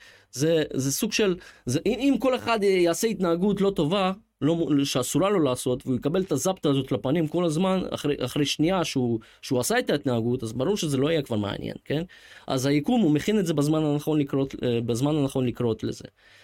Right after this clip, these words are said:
אה, והוא מכין את זה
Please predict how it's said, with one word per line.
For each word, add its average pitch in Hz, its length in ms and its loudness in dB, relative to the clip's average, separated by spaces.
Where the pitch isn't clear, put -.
אה, 123 320 2
והוא 123 640 2
מכין 131 400 2
את 170 80 0
זה 147 260 2